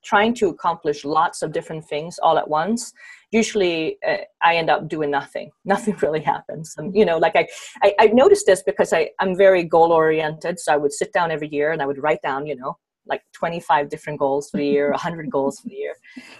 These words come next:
And then there would be the same goals the next year. And I would be like, "Okay, like, it's not like I was completely slacking off all year, but it seems like I haven't really moved." And so what I started doing, I read this book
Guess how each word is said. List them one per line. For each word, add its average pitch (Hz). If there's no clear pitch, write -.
And 214
then 226
there 247
would 247
be 269
the 269
same 233
goals 247
the 185
next 175
year. 403
And 185
I 208
would 220
be 247
like, 247
"Okay, 480
like, 160
it's -
not 302
like 180
I 170
was 143
completely -
slacking -
off -
all 147
year, 190
but 175
it 185
seems 247
like 247
I 165
haven't 170
really 147
moved." 196
And 240
so 226
what 220
I 202
started 226
doing, 170
I 160
read 214
this 202
book 170